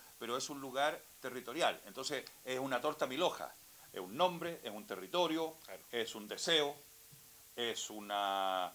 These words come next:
Speaker 1: es una tradición, en, en fin. Entonces hay una, es un asunto que no es, de na-, no es natural ya. Ya dejó de ser la naturaleza. Eh, Antártica es una determinada cultura.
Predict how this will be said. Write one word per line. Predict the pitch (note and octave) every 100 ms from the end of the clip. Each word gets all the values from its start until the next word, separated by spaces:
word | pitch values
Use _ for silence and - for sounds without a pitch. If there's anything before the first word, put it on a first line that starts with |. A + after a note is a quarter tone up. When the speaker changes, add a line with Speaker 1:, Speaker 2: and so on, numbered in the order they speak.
| -
Speaker 1:
es | - G2+
una | G#2+ G2
tradición, | G#2+ G2+ G#2 F3+ D#3 D3 C#3+ - - -
en, | C3 C3 C3
en |
fin. | C3 D3
Entonces | - D#3 E3+ - - - -
hay | E3+
una, | F#3+ F#3 E3+ - - -
es | D#3+
un | D#3+ F3+
asunto | D#3+ - F#3+ F#3 - F#3 E3+ D#3+ D#3 D3
que | C#3+
no | D#3
es, | A3 G#3+
de | A3
na-, | G3 D#3
no | E3 G3+
es |
natural | G3 G3 F3+ E3+ B2+ F#2
ya. | D#2+ - - - - -
Ya | D3
dejó | D#3+ D3 G3
de | G#3+
ser | G#3 G3+ G3
la | F3+
naturaleza. | E3 D#3+ D3 D3+ C#3+ - D#2 - - - - - -
Eh, | B2+ -
Antártica | B2 B2+ G3 G#3 G#3 G#3+ E3+ E3
es | E3+
una | E3+
determinada | D3+ C#3 C#3 C3+ C3+ C#3+ F3 F3 -
cultura. | C3 A#2 - A3+ C3